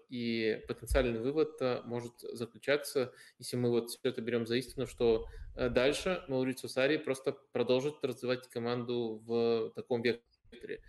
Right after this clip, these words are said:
что никогда, ещё там два-три сезона он тут проработает в Лацио, это не будет, э, команда, похожая на Наполи.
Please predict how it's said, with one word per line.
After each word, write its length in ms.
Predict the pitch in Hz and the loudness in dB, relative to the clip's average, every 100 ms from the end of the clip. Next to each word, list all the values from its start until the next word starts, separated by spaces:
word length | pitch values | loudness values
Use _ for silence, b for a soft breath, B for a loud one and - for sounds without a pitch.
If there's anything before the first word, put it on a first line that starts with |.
| b - | b -20
что 540 | - - 120 - - - | -8 2 4 4 2 -6
никогда, 920 | 131 127 127 131 135 135 131 113 107 - - | -4 -2 -2 -2 0 4 4 4 2 -6 -12
ещё 220 | 117 127 | -6 -6
там 200 | 123 113 | -4 -6
два-три 400 | 110 127 127 127 | 2 2 4 0
сезона 360 | 120 120 120 113 | -2 -2 -2 -2
он 80 | 110 | -4
тут 160 | 110 | -8
проработает 460 | 117 113 117 110 110 | -4 0 2 0 -2
в 40 | |
Лацио, 400 | 123 139 - 131 B B - | 0 2 2 -2 B B -8
это 140 | 120 | -6
не 100 | - | -2
будет, 380 | 117 131 127 123 | 0 0 -2 0
э, 360 | 120 113 113 110 - | 4 6 4 2 -4
команда, 340 | - 123 127 117 | -4 0 2 2
похожая 800 | - - 123 117 117 113 117 120 | 0 0 0 2 2 2 -2 -2
на 120 | 123 | 0
Наполи. 420 | 123 113 113 113 | 0 -2 -6 -10